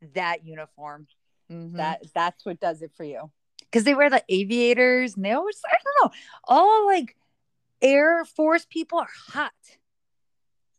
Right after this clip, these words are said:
Speaker 2: Is what? I think I, I did not understand you.
Speaker 1: All Air Force people are hot?
Speaker 2: Oh, just all Air Force? <laughs>
Speaker 1: Not all. I mean, I
Speaker 2: But
Speaker 1: don't
Speaker 2: you
Speaker 1: know,
Speaker 2: know what's
Speaker 1: seventeen.
Speaker 2: funny?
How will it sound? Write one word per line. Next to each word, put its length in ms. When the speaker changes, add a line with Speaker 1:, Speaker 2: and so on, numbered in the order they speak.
Speaker 2:
Is 200
what? 200
I 100
think 240
I, 200
I 160
did 180
not 180
understand 460
you. 100
Speaker 1:
All 300
Air 160
Force 300
people 300
are 120
hot? 360
Speaker 2:
Oh, 160
just 200
all 200
Air 200
Force? 320
<laughs> 540
Speaker 1:
Not 220
all. 200
I 60
mean, 120
I 120
Speaker 2:
But 60
Speaker 1:
don't 100
Speaker 2:
you 60
Speaker 1:
know, 100
Speaker 2:
know 40
what's 180
Speaker 1:
seventeen. 40
Speaker 2:
funny? 340